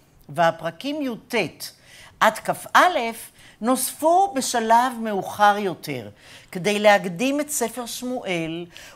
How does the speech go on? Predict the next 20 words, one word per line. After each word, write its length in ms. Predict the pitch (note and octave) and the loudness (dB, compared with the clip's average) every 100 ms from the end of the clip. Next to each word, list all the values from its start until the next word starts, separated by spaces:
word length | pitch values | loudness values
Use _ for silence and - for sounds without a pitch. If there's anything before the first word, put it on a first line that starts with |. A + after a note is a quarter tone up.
| - | -2
ולכוון 640 | A3+ A3+ - G3+ F3 C4+ F4 | 0 2 2 2 2 0 0
את 140 | F4 | -6
עמדת 420 | A#3+ F#3 A3+ A#3+ | -8 2 2 2
הקורא 420 | C4+ - G3+ F3+ A3 F#3+ F#3 F3+ - - | -6 -6 -6 -2 0 0 -4 -8 -20 -10
נגד 500 | G3 A#3+ D#4 E4+ C#4 | -2 2 2 0 0
המלך 420 | B3+ A3 B3 B3 | 0 0 -2 -2
הראשון 680 | A#3 F#3+ E3 - A3 F3 F3 F3 - - | -4 -4 -8 -2 0 0 -4 -10 -20 -16
שמוצאו 880 | - A3 F#3+ G3 - - - B3+ C#4+ | -6 -4 -2 -4 2 2 4 2 2
מהעיר 460 | C4 E3+ E3 G#3+ G3 | 0 0 0 -4 -10
גבעה 680 | D#3+ C#3+ - - G#3+ A3+ A3+ - - | -10 -12 -6 -2 2 0 -2 -12 -14
שבשבט 640 | - F3+ D#3+ - F3+ E3+ D#3 | -10 -6 -6 -6 -6 -6 -8
בנימין. 540 | D#3+ D#3+ D3 C3+ A#2+ A#2 _ _ _ _ _ _ - _ _ - | -8 -6 -6 -6 -8 -14 _ _ _ _ _ _ -20 _ _ -2
כך 260 | C#4 E4+ - F4 | 2 2 -2 -6
משתכנע 640 | - B3 - G3 A#3 A#3 | -4 -2 -4 -2 0 0
הקורא 400 | A3 - F#3 F#3 F3 F3 F3 - _ | -4 -8 -6 -4 -4 -6 -12 -20 _
בקיומם 640 | F3 F3 A3+ A3 G#3+ B3 D4+ | -12 -10 -6 -4 2 2 2
של 200 | D4 B3 | -4 -4
יסודות 680 | A3 - G#3 F3 A3 C#4 - | -6 -6 -8 -6 -4 -6 -8
שליליים 800 | - G#3+ A3 G#3 G#3+ A#3+ C4+ C4 | -8 -6 -6 -6 -6 -4 -4 -4
בבנימין, 760 | G#3 A3 A3 G#3+ G3 F3+ | -6 -6 -4 -2 -2 -2